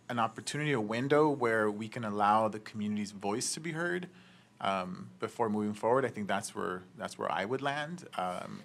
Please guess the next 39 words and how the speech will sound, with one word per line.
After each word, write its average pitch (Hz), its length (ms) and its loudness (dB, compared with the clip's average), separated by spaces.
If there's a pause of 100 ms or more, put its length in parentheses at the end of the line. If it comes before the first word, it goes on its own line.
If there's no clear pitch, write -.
(140)
a-, - 160 -6
and 226 120 2
look, 160 200 6 (160)
and 175 160 4
if, 254 260 0 (880)
if 151 120 -2
we 160 60 0
do 185 160 4
the 196 80 12
outreach 156 640 6 (720)
and 123 560 0 (480)
people 160 340 2
are 131 160 12
still 131 580 2
opposed 120 420 6
to 127 80 -4
it, 120 200 -4 (840)
I 180 80 8
c-, - 160 -2
I 208 120 8
can 180 260 4
live 147 220 8
with 143 160 4
that 151 200 4
and 143 80 2
make 139 180 2
a 143 40 0
decision 120 520 -2
as 90 140 -6
a 90 60 -8
council - 340 -10
member. - 300 -16 (500)
But - 160 -2
the 135 60 0
fact 170 400 6
that 180 160 0
they 127 180 4
were 113 220 2
not, 113 500 4